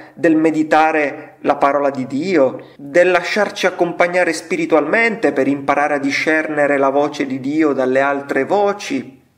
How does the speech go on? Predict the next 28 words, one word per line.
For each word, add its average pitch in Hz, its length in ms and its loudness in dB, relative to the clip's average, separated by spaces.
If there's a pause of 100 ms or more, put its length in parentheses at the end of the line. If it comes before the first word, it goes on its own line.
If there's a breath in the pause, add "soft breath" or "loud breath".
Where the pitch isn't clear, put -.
(220)
Miei 175 140 -2
cari, 135 180 0
tutto - 300 -6
questo 226 380 2
è 147 40 2
molto 170 480 0
importante, 123 960 -4 (240 loud breath)
specie 262 560 2
per 240 300 -2
chi, - 580 -6 (180)
eh, 202 200 -6
si 233 120 -4
trova 185 200 2
in 190 80 -2
momenti 156 400 -2
delicati 160 680 0
della 127 240 0
propria 127 320 -4
vita. 170 400 -6 (300 loud breath)
Ci - 120 -14
sono 226 240 2
persone 185 500 0
che 139 100 -2
vivono 156 360 -2
situazioni 156 720 -2
aggrovigliate, 147 1400 0
vite 196 520 0
incastrate, 160 1160 0